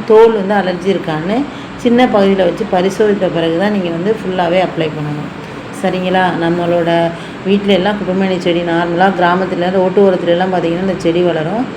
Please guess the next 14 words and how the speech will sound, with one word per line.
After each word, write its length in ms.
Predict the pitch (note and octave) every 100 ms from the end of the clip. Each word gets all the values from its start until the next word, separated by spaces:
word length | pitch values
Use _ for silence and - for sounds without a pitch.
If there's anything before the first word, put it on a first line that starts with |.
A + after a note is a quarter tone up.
| - - -
இந்த 120 | F3+ F3+
படத்தை 320 | F3+ E3+ F3+ F3
பார்த்துக்கோங்க, 480 | E3+ E3+ F3+ E3+ E3+
இமேஜை 440 | F3 F3 F3+ F3+
பார்த்து 280 | E3+ D#3 F3
நீங்க 200 | G#3+ G3+
உங்களுக்கு 460 | E3+ E3 D#3 D#3 E3+
தேவையானதை 340 | F3 E3 D#3+
எடுத்து 260 | E3+ D#3+ E3+
யூஸ் 280 | E3+ E3 E3
பண்ணிக்கோங்க. 400 | D3+ D3 C#3 E3+ F#3 - - - - -
அது 200 | G3 G#3+
மட்டும் 280 | A3+ G#3 A3+
இல்ல, 340 | G3+ F3+ F3